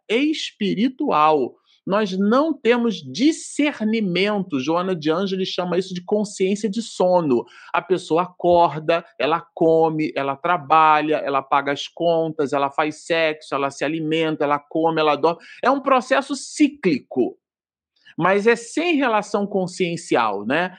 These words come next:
A diferença da rotina pro hábito, quando a rotina tem um propósito, você tem um objetivo com aquilo,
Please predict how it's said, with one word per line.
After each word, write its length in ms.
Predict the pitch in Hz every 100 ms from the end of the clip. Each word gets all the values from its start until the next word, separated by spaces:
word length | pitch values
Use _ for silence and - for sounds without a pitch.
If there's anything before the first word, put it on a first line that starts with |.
| -
A 100 | 143
diferença 720 | 151 170 220 208 254 285 247
da 140 | 196 196
rotina 600 | 185 185 190 - 190 160
pro 300 | - 143 135
hábito, 680 | 196 190 147 139 127 - - _ _ -
quando 340 | 247 302 269
a 40 |
rotina 800 | 220 170 196 196 - 196 190 175 -
tem 160 | 214 226
um 80 |
propósito, 1300 | 214 - 226 226 - - 214 214 185 135 131 123 131
você 240 | 135 151 170
tem 240 | 202 214
um 180 | 202 208
objetivo 1400 | 277 254 147 226 262 208 208 202 - - 277 240 185
com 200 | 175 147
aquilo, 680 | 135 127 - 240 269 180 127